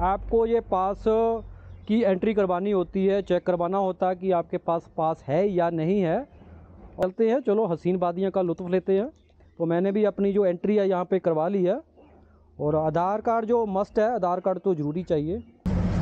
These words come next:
और मैं अभी गियर नंबर वन पे, अ, हबीबी को डाल दिया है, क्योंकि चढ़ाई आप देख सकते हो कितनी ज़्यादा चढ़ाई है यहाँ पर। तो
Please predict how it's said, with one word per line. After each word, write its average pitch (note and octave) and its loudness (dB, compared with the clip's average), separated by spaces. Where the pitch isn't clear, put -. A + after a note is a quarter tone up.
और A3+ 0
मैं A#3+ 0
अभी - 0
गियर B3 2
नंबर A#3+ 0
वन G#3+ -2
पे, B3 2
अ, - 0
हबीबी G3 0
को A#3+ 0
डाल G3+ 0
दिया A#3 0
है, A#3 0
क्योंकि G#3+ 0
चढ़ाई G#3+ 0
आप G#3+ 0
देख G3+ 0
सकते - 0
हो A#3 2
कितनी A#3 -2
ज़्यादा G3+ 0
चढ़ाई G#3 0
है G#3 0
यहाँ F#3 0
पर। G#3+ 0
तो F3+ 0